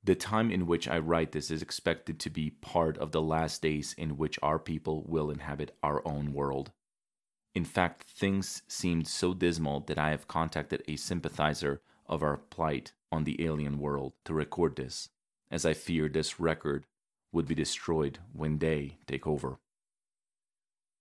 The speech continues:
I want this to be an account of what was, what is, and what should never be. This is very likely one of the last accounts of the history of our people, as written by one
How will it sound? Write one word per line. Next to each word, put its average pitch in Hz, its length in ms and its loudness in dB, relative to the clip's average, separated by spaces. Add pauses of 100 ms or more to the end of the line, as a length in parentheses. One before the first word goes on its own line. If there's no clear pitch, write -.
(200)
I 95 120 4
want 110 240 4
this 92 220 -2
to 92 100 -2
be 87 140 0
an 82 80 2
account 78 420 -2 (100)
of 76 240 -4
what 78 220 0
was, 76 460 0 (180)
what 82 300 2
is, 73 420 0 (140)
and 78 180 -2
what 76 180 0
should 78 360 0
never 73 300 -2
be. 71 340 -6 (1700)
This 110 200 4
is 104 140 0
very 98 260 6
likely 85 480 4
one 82 220 0
of 78 80 -2
the 78 100 2
last 82 380 0
accounts 80 420 -2
of 78 120 -6
the 80 100 2
history 76 460 -2
of 73 140 0
our 69 120 2
people, 69 480 -6 (540)
as 76 220 -6
written 69 440 -2 (140)
by 76 160 -2
one 69 360 -4